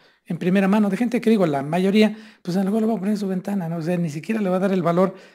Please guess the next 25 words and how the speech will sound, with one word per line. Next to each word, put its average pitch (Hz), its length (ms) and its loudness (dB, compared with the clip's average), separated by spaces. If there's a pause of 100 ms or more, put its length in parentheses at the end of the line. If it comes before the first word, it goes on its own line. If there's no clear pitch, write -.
eh, 151 220 -6
científico 175 640 -2
que, - 160 -8
que - 80 -8
tenga, 165 380 0
¿no? 165 240 -4 (480)
Eh, 170 300 0
historia, 190 460 4
patrimonio 175 400 2
histórico, 190 680 2
autoprotección, 175 840 0 (320)
valores 175 480 6
y 208 40 4
un 254 120 6
esquema 269 420 2
de 156 260 -2 (100)
la 156 380 -8
educación, 208 760 4 (240)
eh, 160 120 -4 (100)
el 147 120 -4
geositio, 226 800 0
el, 151 160 -10
a 151 60 -6
las 147 160 -8
escuelas, 226 640 4